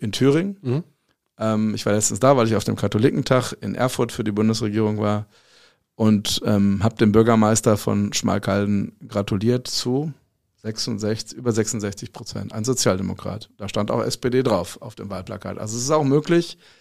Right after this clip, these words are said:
Speaker 1: in solchen schwierigen Situationen am Ende Vertrauen zu gewinnen, ähm, die Menschen mitzunehmen und am Ende zu überzeugen. Ich, ähm, hab Sorge, aber ich glaube trotzdem, dass es auch einen Gegeneffekt gibt. Die Menschen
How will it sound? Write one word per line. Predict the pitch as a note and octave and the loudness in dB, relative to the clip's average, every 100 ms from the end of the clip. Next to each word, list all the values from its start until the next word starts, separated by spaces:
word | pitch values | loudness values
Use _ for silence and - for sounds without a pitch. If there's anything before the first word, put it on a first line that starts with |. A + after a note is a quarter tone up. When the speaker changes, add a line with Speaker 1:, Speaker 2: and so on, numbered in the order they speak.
| _ _ - | _ _ -2
Speaker 1:
in | A#2 | 2
solchen | G#2+ C3+ - C3 | 8 8 8 0
schwierigen | - B2+ C3 B2+ | 0 4 4 4
Situationen | A2 A2 A2 G2+ - B2 C#3 C#3+ | 0 -2 -2 0 2 2 4 2
am | A2 | -2
Ende | G#2 A#2 A#2 | -2 -2 -2
Vertrauen | A2+ A2 A2 A#2+ B2+ | -2 -2 0 0 0
zu | - A#2 | -2 0
gewinnen, | A2+ A#2+ B2 C3 B2+ _ _ _ _ _ _ - | 2 4 6 4 -2 _ _ _ _ _ _ -4
ähm, | G#2+ G#2+ G#2 G2+ | 0 0 0 0
die | G#2+ | 4
Menschen | G#2+ A#2 - | 6 6 6
mitzunehmen | A2 A#2+ - A#2+ A#2 A#2+ A#2+ | 6 6 6 6 8 6 6
und | A2 | 4
am | G#2 | 2
Ende | G2 G#2+ A2 G#2 | 2 2 2 0
zu | - | -2
überzeugen. | G#2+ G#2+ - G#2+ G#2 G2+ G2+ F#2+ | 0 0 0 0 2 0 -2 -4
Ich, | A#2 - - - | -4 -4 -6 -6
ähm, | - G#2+ G#2+ G#2 G2+ G2 - G#2 | -4 -2 0 0 -2 -4 -6 -4
hab | A#2 | 0
Sorge, | A#2+ B2 D#3 E3+ F3 - | 6 6 8 6 4 4
aber | A#2+ A#2+ | 4 4
ich | A#2 | 4
glaube | A#2+ B2 | 2 2
trotzdem, | A#2+ A#2+ A#2+ B2+ | 4 2 4 4
dass | A2+ A2+ | 4 2
es | |
auch | G#2+ G#2+ | 2 0
einen | G#2 | 2
Gegeneffekt | A2+ A2+ F#2+ G2+ G2 | 2 2 -2 -4 -4
gibt. | F#2+ - | -8 -6
Die | G2 | -2
Menschen | G#2 B2 - C3+ | 0 0 2 0